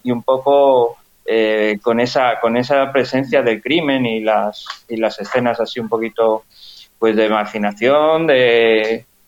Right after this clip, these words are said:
de asesinatos y de, y de acción también.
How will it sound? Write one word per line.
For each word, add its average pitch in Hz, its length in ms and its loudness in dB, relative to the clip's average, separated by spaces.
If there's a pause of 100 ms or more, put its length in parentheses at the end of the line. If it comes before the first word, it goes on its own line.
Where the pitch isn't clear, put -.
(140)
de 120 80 0
asesinatos 117 760 -2
y 160 80 0
de, 110 540 2
y 110 80 -10
de 104 80 -2
acción 120 400 -2
también. 127 380 -2